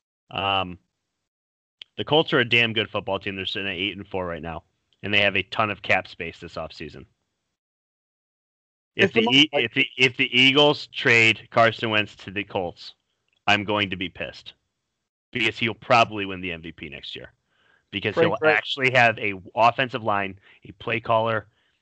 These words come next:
Speaker 1: and money to spend on weapons. They'll go get him some more. It'll be the best situation he's ever been in since his M V P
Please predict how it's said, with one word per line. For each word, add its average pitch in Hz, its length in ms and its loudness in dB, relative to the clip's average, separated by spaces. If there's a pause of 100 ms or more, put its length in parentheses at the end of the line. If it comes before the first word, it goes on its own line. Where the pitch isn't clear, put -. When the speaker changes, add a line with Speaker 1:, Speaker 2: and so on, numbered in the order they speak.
(140)
Speaker 1:
and 107 280 -8
money 117 260 0
to 110 80 -2
spend 110 320 -4
on 104 160 0
weapons. 101 380 -4
They'll 104 140 -6
go 101 140 -8
get 98 180 -6
him 104 100 -8
some 101 180 -12
more. 92 380 -6 (300)
It'll 101 140 -2
be 101 100 -4
the 98 80 -4
best 104 300 -4
situation 98 460 -6
he's 85 220 -12
ever 95 240 -4
been 90 240 -6
in 110 200 -4 (340)
since - 260 -4
his 95 140 -12
M 98 180 -8
V 101 120 -4
P 98 420 -2